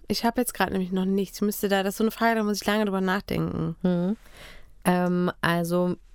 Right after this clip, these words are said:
Speaker 2: ich hab einmal, einmal war ich das Geburtstagsgeschenk für eine Freundin.
Speaker 1: Ich hab was auch, ich hab auch was.
Speaker 2: <laughs> Ähm, die wohnt in der Nähe von Freiburg und ihr Mann kommt aus Berlin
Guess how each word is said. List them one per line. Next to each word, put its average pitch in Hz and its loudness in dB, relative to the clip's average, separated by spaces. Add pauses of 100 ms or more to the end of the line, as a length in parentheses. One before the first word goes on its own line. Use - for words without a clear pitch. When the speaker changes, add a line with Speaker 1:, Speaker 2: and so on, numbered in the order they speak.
(220)
Speaker 2:
ich - -2
hab 202 -2
einmal, 196 2
einmal 196 0
war 185 0
ich 185 -4
das - -2
Geburtstagsgeschenk 170 -2
für - -6
eine 160 -2
Freundin. 156 -4 (580)
Speaker 1:
Ich 208 -2
hab 247 2
was 214 0
auch, 202 4
ich 220 2
hab 226 4
auch 196 4
was. 180 -2
Speaker 2:
<laughs> - -16
Ähm, 165 2
die 180 0
wohnt 175 0 (960)
in 170 4
der 165 2
Nähe 175 0
von 170 -2
Freiburg 180 0 (560)
und 170 0
ihr 170 2
Mann 165 2
kommt 175 0
aus 170 0
Berlin 170 0